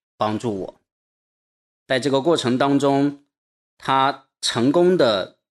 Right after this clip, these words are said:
去到了耶路撒冷，并且在耶路撒冷，他开始预备建造圣殿的工作。大家还记得他夜晚巡查了整个耶路撒冷的城墙，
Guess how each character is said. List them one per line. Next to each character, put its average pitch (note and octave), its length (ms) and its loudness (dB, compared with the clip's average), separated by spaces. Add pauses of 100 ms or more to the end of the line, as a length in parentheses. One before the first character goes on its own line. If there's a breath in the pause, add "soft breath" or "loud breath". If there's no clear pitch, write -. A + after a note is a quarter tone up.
(260)
去 G3 280 0
到 C3+ 220 2
了 G2 420 -4 (100)
耶 B2 120 0
路 A2+ 140 -2
撒 G#2 180 -2
冷， F2+ 160 -8 (800)
并 D#3 180 4
且 A#2 240 0
在 C#3 200 0
耶 C#3+ 160 2
路 E3 160 4
撒 D3+ 220 0
冷， G#2 360 -2
他 A#2+ 200 -4
开 C#3 240 -4
始 A2 240 -4
预 E3+ 300 0
备 G#2 400 -4 (400)
建 B2 300 0
造 A2 300 0
圣 A2+ 460 -4
殿 B2 240 -2
的 - 120 -8
工 C#3+ 300 0
作。 D3 280 0 (960)
大 C3 100 -2
家 C3 80 0
还 B2+ 140 -2
记 B2+ 160 0
得 A#2 160 0
他 B2 200 -4
夜 D#3+ 300 2
晚 G#2+ 400 -2 (720)
巡 A#2 340 0
查 A2 220 -2
了 A2+ 160 -2
整 G2+ 360 -6
个 C#3+ 140 2
耶 C3 140 2
路 B2 160 -2
撒 A#2+ 200 -4
冷 G#2+ 180 -4
的 F#2+ 120 -8
城 G#2+ 400 -4
墙， - 360 -4